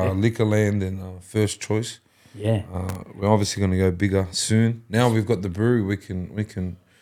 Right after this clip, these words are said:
Speaker 2: we can make the enough beer.
Speaker 1: Yeah.
Speaker 2: Before it was a, was a struggle with, um, outsourcing the
Speaker 1: Keep
Speaker 2: beer
Speaker 1: up
Speaker 2: and,
Speaker 1: with
Speaker 2: and,
Speaker 1: it,
Speaker 2: and
Speaker 1: yeah.
Speaker 2: tr-, like, it's, then we have to pay them to make it. It's fucking,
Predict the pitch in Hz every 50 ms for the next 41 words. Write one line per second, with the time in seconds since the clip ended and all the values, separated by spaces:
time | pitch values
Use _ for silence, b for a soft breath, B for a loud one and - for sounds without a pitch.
0 | b b b b - - 107 104 - 101 98 104 104 104 101 - - - _ _
1 | _ _ _ _ _ _ _ _ _ - 107 104 98 82 95 104 110 107 98 -
2 | 95 92 107 104 101 92 85 90 _ _ _ _ 120 107 101 107 101 90 85 -
3 | 117 113 101 - - - 139 135 127 120 110 107 87 87 107 104 92 98 98 95
4 | 92 90 85 82 98 101 95 87 90 85 - - - 107 104 98 98 92 95 95
5 | 95 95 95 87 92 90 90 90 87 87 - _ _ _ - 101 98 95 - -
6 | - 107 107 - - 104 95 90 87 98 107 110 107 98 95 92 95 98 98 101
7 | 98 95 98 101 98 92 - - - - b b b b b b b b b b
8 | b _ 98 95 90 92 - - 120 - _ _ _ _ - - - - - -
9 | - - - 107 107 104 101 95 - - - - 107 95 90 101 107 104 - -
10 | 92 95 98 95 90 - - 95 90 90 - - _ _ - - _ _ _ _
11 | - - _